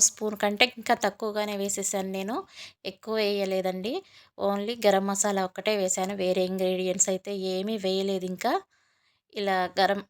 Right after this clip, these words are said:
గరం మసాలా వేసిన తర్వాత కలిపేసుకొని చివరగా అయితే కొత్తిమీర యాడ్ చేశానండి. కొత్తిమీర నాకు చాలా ఫ్రెష్గా ఉందని చెప్పేసి కాస్త ఎక్కువగా కొత్తిమీర అయితే వేసేసాను, ఇంకేం వేయలేదు. కూర మాత్రం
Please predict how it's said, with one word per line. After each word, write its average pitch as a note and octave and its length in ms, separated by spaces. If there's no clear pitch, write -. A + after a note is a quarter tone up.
గరం G3 220
మసాలా G#3 380
వేసిన F#3+ 280
తర్వాత F#3 280
కలిపేసుకొని G3 680
చివరగా G#3+ 440
అయితే G3+ 160
కొత్తిమీర A3 460
యాడ్ F#3 200
చేశానండి. F#3+ 520
కొత్తిమీర G#3 400
నాకు F#3 240
చాలా G3+ 320
ఫ్రెష్గా G#3 460
ఉందని G3 260
చెప్పేసి F#3+ 340
కాస్త G3+ 280
ఎక్కువగా G3 380
కొత్తిమీర F#3+ 400
అయితే F#3 140
వేసేసాను, F#3 500
ఇంకేం F#3 460
వేయలేదు. F#3 420
కూర G#3 180
మాత్రం A3+ 280